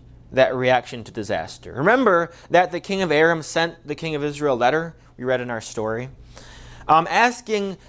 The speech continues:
the king of Israel to cure Naaman of his leprosy. And this was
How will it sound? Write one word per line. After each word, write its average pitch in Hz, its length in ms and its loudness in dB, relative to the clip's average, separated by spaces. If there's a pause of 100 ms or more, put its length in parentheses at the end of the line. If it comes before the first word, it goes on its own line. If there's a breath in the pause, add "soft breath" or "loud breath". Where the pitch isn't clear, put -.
the 180 100 2
king 190 260 2
of 170 80 2
Israel 156 720 0 (120)
to 143 120 -2
cure 190 560 2 (160 loud breath)
Naaman 151 600 0 (200 soft breath)
of 135 340 4
his 123 460 -8 (200 soft breath)
leprosy. 139 500 -2
And 117 100 -10
this 196 220 -2
was 143 400 0